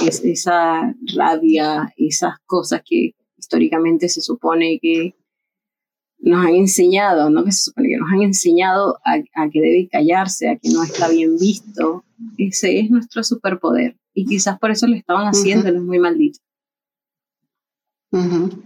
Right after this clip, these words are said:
Speaker 1: Eso.
Speaker 2: Fíjate que eso me hace pensar justamente en, en lo que medio mencioné, como por encima un poco, del libro, de que es esta cosa de que las generaciones jóvenes, en este caso son niñas muy jóvenes, estamos hablando, no sé,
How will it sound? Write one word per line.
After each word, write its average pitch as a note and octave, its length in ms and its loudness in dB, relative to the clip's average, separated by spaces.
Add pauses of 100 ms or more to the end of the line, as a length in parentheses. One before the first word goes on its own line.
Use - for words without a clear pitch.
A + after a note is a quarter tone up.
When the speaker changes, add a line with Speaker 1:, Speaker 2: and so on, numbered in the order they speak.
(200)
Speaker 1:
Eso. G#3 340 -2 (1600)
Speaker 2:
Fíjate C4+ 300 -2
que D4+ 80 -4
eso C#4+ 300 -4
me C4+ 80 -2
hace - 160 -2
pensar B3+ 380 -4
justamente A#3+ 400 -4
en, G3+ 380 -4
en F3 380 -2
lo E3 80 -4
que - 280 -6 (100)
medio E3+ 340 -2
mencioné, D#3+ 400 -2
como F3+ 220 -4
por D#3 120 -6
encima D#3 280 -2
un E3 60 -2
poco, - 360 -6 (500)
del F#3+ 260 -2
libro, A3+ 720 0 (180)
de F3+ 400 -8
que A#3 80 -6
es A#3 80 -4
esta A#3+ 200 -2
cosa C#4+ 640 -4
de G#3+ 140 -2
que G#3+ 120 -6
las G3+ 120 -4
generaciones F#3 580 -2
jóvenes, A3 440 -2
en F3+ 100 -2
este F3+ 180 -6
caso - 280 -6
son G3 140 -2
niñas G3 360 -2
muy F#3 180 -4
jóvenes, F3 400 -2
estamos F3 220 -8
hablando, E3 320 -2
no - 100 -6
sé, D3+ 340 -4